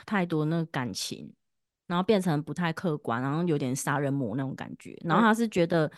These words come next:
Speaker 1: 他是觉得那个李当的话是没有放入自己的感情，他就是知道，哦，这个是坏人，他就去，他就去杀，就这样子。
Speaker 2: 但是他还有反转。
Speaker 1: 他这边很多反转，就是有时候你觉得这人是，是好的，可是你后来会发现，啊，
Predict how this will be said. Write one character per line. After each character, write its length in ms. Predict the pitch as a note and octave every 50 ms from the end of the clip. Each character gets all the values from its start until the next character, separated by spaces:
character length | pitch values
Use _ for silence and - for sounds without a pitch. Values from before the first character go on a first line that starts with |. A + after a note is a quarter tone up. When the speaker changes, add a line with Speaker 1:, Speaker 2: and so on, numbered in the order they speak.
| - - - _
Speaker 1:
他 120 | - A3+
是 120 | A#3 B3+ A#3+
觉 160 | G#3 G3 F3+
得 60 | F3
那 140 | F#3 G3 G3+
个 320 | F#3+ F3+ D#3+ D3+ D3 C#3+ C#3
李 140 | D3+ C3 A2+
当 240 | - F#3 F3+ E3 D3+
的 80 | C#3+
话 220 | E3 F#3+ G3 F3 F3+
是 340 | - - F3+ D#3+ D3+ C3+ - - _
没 140 | F3+ E3+ F3
有 120 | E3+ D3
放 200 | D3+ - F3+ F3
入 100 | F3 E3+
自 120 | - -
己 120 | D#3 C3 A2+
的 120 | A#2 G#2+
感 220 | - - F2+ D#2+ E2
情， 220 | - - F2+ C#3
他 120 | E3 E3+
就 80 | F#3 G3
是 140 | F#3+ G#3 G3
知 160 | - - F3
道， 120 | E3 F3+ - D#3+
哦， 60 | F3+
这 80 | G3 G3
个 60 | F3
是 80 | F#3 F#3+
坏 200 | F3 G3 F3 D3+
人， 100 | A#2 C3
他 80 | D3
就 100 | C#3+ D#3+
去， 180 | D#3+ - - D#3+ D#3 - - - -
他 120 | - F#3+
就 100 | F3 F3+
去 120 | E3+ E3+ D3
杀， 400 | - - - D3 A#2+ A#2+ B2 C#3
就 120 | D3+ D#3+
这 120 | D3 - A#2+
样 120 | G#2 G2+
子。 160 | G#2 - - _ _ _ _ _ _
Speaker 2:
但 180 | - C#4+ D#4 D#4
是 60 | D#4
他 100 | D#4+ D4+
还 160 | B3+ B3 G#3+
有 160 | A3 G#3+ F3
反 320 | F3+ - - E3 F3+ F3+ F#3
转。 240 | - - - - F3
Speaker 1:
他 140 | D4+ D#4+
这 100 | D#4+ F4+
边 160 | C#4+ D#4 D4+ C4
很 160 | B3 F3 D#3 D#3
多 160 | G3+ F#3+ G3
反 280 | - - C3 B2 C3+
转， 240 | C#3+ - F3+ B2 A2
就 80 | E3+ A#3
是 100 | - G#3
有 120 | E3+ D3+
时 100 | D3+ -
候 120 | F#3+ G#3+ G#3
你 100 | D3+ B2+
觉 120 | D#3+ E3
得 60 | D#3+
这 140 | E3 E3+ D3+
人 140 | B2+ A#2+ C#3
是， 500 | - F#3 F3 E3+ D#3+ D#3 D3 C3+ - - _ _ -
是 200 | E3 - - G3+
好 320 | G3 F3+ E3+ D#3 - F2 -
的， 260 | - - E2 C2 -
可 100 | - E3+
是 120 | F#3 G#3
你 120 | F#3+ D#3 E3+
后 120 | G3 G3+
来 100 | E3 D#3
会 60 | F3
发 160 | F#3 - E3+ E3+
现， 180 | G3 G#3 -
啊， 160 | - F#3 E3+